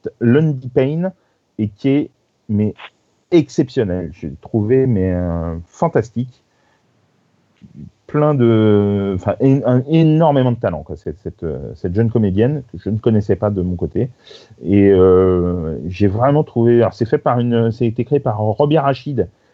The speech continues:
qui est une scénariste qui est passée par How I Met Your Mother. C'est, euh, voilà, c'est vraiment, euh, c'est une série qui fait du bien,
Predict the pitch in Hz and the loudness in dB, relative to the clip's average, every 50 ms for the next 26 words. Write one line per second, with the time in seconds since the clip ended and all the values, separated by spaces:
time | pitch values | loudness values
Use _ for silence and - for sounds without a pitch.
0 | _ _ _ _ - 110 101 104 107 110 104 - 127 123 123 139 139 - - 107 | _ _ _ _ 0 2 2 2 2 0 -2 -4 -2 0 0 0 -2 -2 -4 -6
1 | - - - 120 120 - 135 127 120 110 107 107 110 113 123 131 135 135 127 120 | -4 -2 -2 -2 -2 -2 -4 -2 0 0 2 4 4 4 4 4 2 2 2 2
2 | 120 120 123 120 - 123 113 113 117 113 110 120 131 156 156 _ _ _ _ _ | 0 0 -2 -2 -2 -2 0 0 0 0 0 0 -2 -4 -6 _ _ _ _ _
3 | _ _ _ _ _ _ _ _ _ _ _ _ _ _ _ _ - _ _ _ | _ _ _ _ _ _ _ _ _ _ _ _ _ _ _ _ -20 _ _ _
4 | _ _ - - - - 120 117 117 117 113 110 107 104 101 101 98 98 101 101 | _ _ -20 -18 -6 0 2 4 6 6 6 6 6 6 4 2 2 0 0 -2
5 | 98 95 98 92 87 92 90 76 - - _ - 98 98 104 107 131 127 135 135 | -2 -4 -4 -4 -4 -4 -4 -6 -6 -10 _ -8 -8 -6 -4 -2 0 0 0 0
6 | 139 139 135 135 131 120 107 101 98 95 95 92 92 92 90 87 87 85 85 80 | 0 0 0 0 0 0 -2 -2 -4 -4 -6 -6 -6 -6 -6 -6 -6 -8 -8 -10
7 | - _ _ _ _ _ _ _ _ _ _ _ _ _ _ _ _ _ _ _ | -12 _ _ _ _ _ _ _ _ _ _ _ _ _ _ _ _ _ _ _
8 | - - 123 113 117 - 135 123 147 156 - - 110 - 113 107 107 104 95 101 | -4 -2 -2 0 0 0 0 2 0 -2 -4 -6 -6 -4 -2 -2 -2 -2 0 0
9 | 110 113 123 | -2 -2 -4